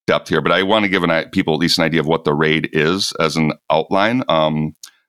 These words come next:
the day of, uh, launch, you know, as the group's finished, then we got our, like, you know, five-minute bio or whatever, and then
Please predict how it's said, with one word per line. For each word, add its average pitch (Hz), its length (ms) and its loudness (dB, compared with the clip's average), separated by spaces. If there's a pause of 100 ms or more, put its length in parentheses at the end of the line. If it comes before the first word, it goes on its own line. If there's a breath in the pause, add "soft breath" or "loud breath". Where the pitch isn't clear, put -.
(100)
the 85 80 2
day 95 340 2
of, 90 380 2
uh, 76 460 2
launch, 90 420 0
you 85 60 0
know, 78 120 2
as 87 380 0
the 92 100 0
group's 90 300 0
finished, 113 540 -2 (480 soft breath)
then 90 120 2
we 92 100 2
got 87 200 2
our, 87 140 2
like, 80 260 0
you 80 60 0
know, 78 120 2
five-minute 85 680 0
bio 85 460 2
or 80 220 0
whatever, 78 360 2
and 78 100 2
then 78 300 0